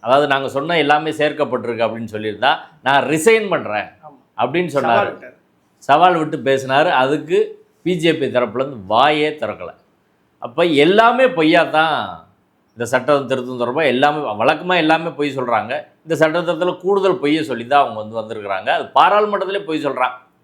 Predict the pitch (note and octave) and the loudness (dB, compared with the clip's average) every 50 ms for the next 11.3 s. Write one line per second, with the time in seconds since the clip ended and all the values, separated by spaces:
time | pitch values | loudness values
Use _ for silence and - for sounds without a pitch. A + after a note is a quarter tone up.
0 | _ _ _ - C#3 D#3 E3 D#3+ F3+ F3+ A3 G3+ A3 G#3 F#3 E3 D3 - C3+ C#3 | _ _ _ 0 2 4 4 2 0 -2 0 2 4 2 4 2 0 -2 -2 -2
1 | D3 D3+ D3 C#3+ C#3+ C3+ B2 A2 A#2 A#2 B2 C#3 C3+ - - A2+ G#2 G2+ G2+ F#2+ | -2 -2 -2 -4 -4 -4 -4 -6 -6 0 0 0 0 0 -4 -8 -8 -8 -10 -10
2 | - - _ _ _ _ _ _ _ _ _ A2 A#2 C#3 E3+ F3 F3 E3 D#3 D3+ | -10 -12 _ _ _ _ _ _ _ _ _ -8 0 4 6 6 6 6 4 2
3 | D#3 D#3 F#3 G#3 A3+ - - _ _ _ _ _ A#2 B2+ B2+ - - G3 F#3+ F3 | 2 2 2 0 0 -4 -10 _ _ _ _ _ -8 -8 -6 2 2 2 4 4
4 | F#3+ F3+ G3+ G3 E3+ D#3+ D#3 D#3 E3 E3 D#3+ D3+ C#3+ C3+ D#3 F3 E3 C3 C3 C3+ | 0 2 2 2 2 2 0 0 0 0 0 -2 -2 -2 -4 -6 -2 2 4 4
5 | C#3 C#3+ C#3 B2 A#2+ A#2 A2 A2+ A#2 A#2 B2+ C3+ D3+ D3+ D3+ D3 D3+ D#3+ D#3 C#3 | 4 4 2 0 -2 -8 -8 -8 -8 -8 -4 0 4 4 4 4 4 0 0 4
6 | E3 G3 G3+ F3 D3 E3 D#3 C#3+ D3 C#3+ B2+ B2 A2+ G#2 G#2 G#2 A2 - - - | 4 4 4 4 2 -2 0 2 2 2 2 2 0 -2 -2 -2 -4 -4 -6 -10
7 | _ _ _ _ _ - C3+ E3 G3+ G3+ A3+ A#3 B3 B3 - F3 F3+ F#3+ G#3 A3 | _ _ _ _ _ -2 -2 0 2 6 6 6 6 6 4 0 -2 2 4 4
8 | A3 G#3+ - F3+ F#3 F3 D#3 E3 E3+ C#3+ D3 D#3+ D#3 D3+ D#3 D3 B2+ C3+ A#2 G#2+ | 4 4 4 2 0 0 0 -4 -6 -6 -6 -6 -4 -2 -2 -2 -2 -4 -2 0
9 | A#2+ A#2 A#2 A#2+ A#2 A#2 A#2 A#2 A#2 A#2 A2+ - - _ _ _ _ _ - D#3+ | 2 2 2 2 0 -2 -4 -4 -4 -4 -6 -10 -14 _ _ _ _ _ -2 0
10 | E3 D#3+ E3+ D#3 - C#3 D3 C3+ B2+ C3 A#2+ C3+ D#3 D3+ D3+ D#3 C#3 B2+ A#2 G#2+ | 2 4 2 2 2 0 0 2 4 4 4 4 2 2 -2 -2 -4 -4 -8 -10
11 | G2 - F#2+ G#2+ B2 | -10 -10 -6 -4 -4